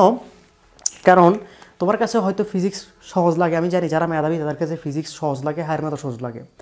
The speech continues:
কিন্তু তুমি হয়তো জানো না এই সহজ বিষয়টাতেই বেশিরভাগ এ প্লাসের মিস যায়, বেশিরভাগ স্টুডেন্টের এ প্লাস মিস যায়।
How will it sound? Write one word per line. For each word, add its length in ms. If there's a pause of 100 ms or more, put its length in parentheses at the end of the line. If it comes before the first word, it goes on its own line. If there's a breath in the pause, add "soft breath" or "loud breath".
(400 loud breath)
কিন্তু 320
তুমি 260
হয়তো 300
জানো 200
না 80
এই 120
সহজ 580 (180)
বিষয়টাতেই 760
বেশিরভাগ 640
এ 100
প্লাসের 420
মিস 280
যায়, 140 (320 loud breath)
বেশিরভাগ 340
স্টুডেন্টের 420
এ 40
প্লাস 220
মিস 200
যায়। 160